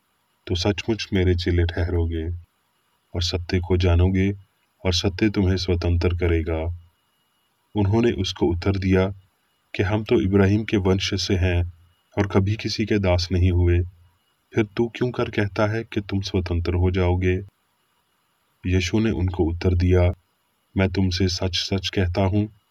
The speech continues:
कि जो कोई पाप करता है, वो पाप का दास है, और दास सदा घर में नहीं रहता, पुत्र सदा रहता है। सो यदि पुत्र तुम्हें स्वतंत्र करेगा, तो सचमुच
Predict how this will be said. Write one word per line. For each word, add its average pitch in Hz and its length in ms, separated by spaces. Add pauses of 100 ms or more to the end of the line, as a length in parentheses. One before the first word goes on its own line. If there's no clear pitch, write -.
(560)
कि 104 80
जो 107 160
कोई - 180
पाप 98 320
करता 101 460
है, 110 60
वो 104 200
पाप 90 380
का 92 100
दास 82 420
है, 85 280 (680)
और 92 140
दास 90 280
सदा 92 440
घर 90 240
में 95 140
नहीं 87 260
रहता, 87 400 (640)
पुत्र 104 300
सदा 90 320
रहता 85 480
है। 82 220 (800)
सो 101 120
यदि 98 280
पुत्र 107 340 (180)
तुम्हें 98 240
स्वतंत्र 90 560
करेगा, 95 500 (600)
तो 107 80
सचमुच 113 480